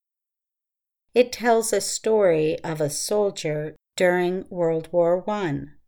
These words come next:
and explores the horror of such conflict. Two earlier movie versions, both American, came out in nineteen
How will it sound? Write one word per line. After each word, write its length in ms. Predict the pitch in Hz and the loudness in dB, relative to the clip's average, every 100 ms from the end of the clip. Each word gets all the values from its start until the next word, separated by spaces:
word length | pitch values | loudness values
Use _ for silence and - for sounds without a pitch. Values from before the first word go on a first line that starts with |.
| _ _ _ _ _ - | _ _ _ _ _ -2
and 200 | 143 143 | 0 0
explores 680 | 143 - - 170 160 151 - | -2 -4 0 2 4 0 -2
the 140 | 147 | -4
horror 720 | 147 - 214 175 135 151 - _ | -4 0 4 4 2 -4 -12 _
of 200 | - 185 | -6 -4
such 400 | - - 147 147 | -4 -4 -4 -4
conflict. 800 | - 156 143 143 131 127 - - - _ _ _ _ _ _ _ _ _ _ _ _ _ _ _ | -6 -4 -4 -4 -8 -10 -14 -20 -20 _ _ _ _ _ _ _ _ _ _ _ _ _ _ _
Two 400 | - 220 180 160 - | 0 4 4 2 2
earlier 640 | 180 208 180 147 135 139 | 2 4 6 6 4 2
movie 380 | 147 151 147 139 | 0 -2 0 -2
versions, 880 | 143 139 143 143 156 170 202 - - _ _ | -2 -2 -2 -2 -4 -4 -6 -10 -14 _ _
both 340 | 190 208 196 - | 2 2 2 -4
American, 960 | 170 143 151 208 165 139 151 139 165 190 _ _ _ _ - | -2 0 0 0 -2 -4 -6 -6 -6 -10 _ _ _ _ -6
came 260 | 247 233 | 0 2
out 380 | 220 202 202 208 | 2 0 -2 -6
in 240 | - 220 | -4 -2
nineteen 600 | 208 175 196 - 220 233 | 0 0 -2 -4 -4 -4